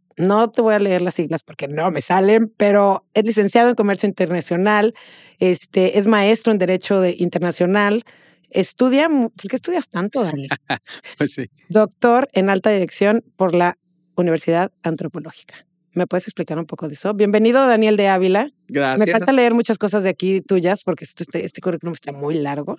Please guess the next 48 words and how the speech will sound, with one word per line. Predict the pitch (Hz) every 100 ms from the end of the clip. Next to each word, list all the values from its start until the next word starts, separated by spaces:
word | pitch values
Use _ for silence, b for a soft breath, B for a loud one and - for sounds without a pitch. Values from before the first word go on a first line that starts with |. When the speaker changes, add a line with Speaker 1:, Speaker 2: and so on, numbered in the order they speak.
| -
Speaker 2:
Gracias, | 147 101 95 - 92
gracias. | 101
Speaker 1:
Pero | 214 226 220
la | - 233
cosa | 262
es | 285
que | -
Dani | 262 247 254 247 254
está | - - 220 226 - _ _ -
preparadísimo | 220 185 190 185 196 202 202 294 B B B B
y | 208 220 226
le | 220
gusta, | 202 240 - 254 277 294 _ _ _ -
le | 196
gusta | 214 -
apoyar | 269 - 180 185 185 196
en | - 175
esos | 175 165 202
nudos | 180 175 185
que | -
se | 160
desarrollan | 156 - 151 156 165 165
en | 143
las | -
empresas | 147 151 151 208 - _ _
Speaker 2:
Mm. | 110 98 143
Speaker 1:
a | -
desatarlos, | 156 147 151 170 151 135
¿correcto? | - 160 - 254 277 -
Speaker 2:
Sí, | 151 139 180 -
Speaker 1:
Platícame | 196 214 226
Speaker 2:
sí, | 226
Speaker 1:
un |
Speaker 2:
sí. |
Speaker 1:
poco | 202 202
de | 208
lo | 180
que | -
te | 165
gusta | 160 -
hacer. | 160 147 - - B B B B B _ _
Speaker 2:
Bueno, | 226 220
a |
ver, | 214
primero, | 170 214 269
gracias | 202 190 196
por | - 196
invitarme, | 170 165 147 165 180 220 277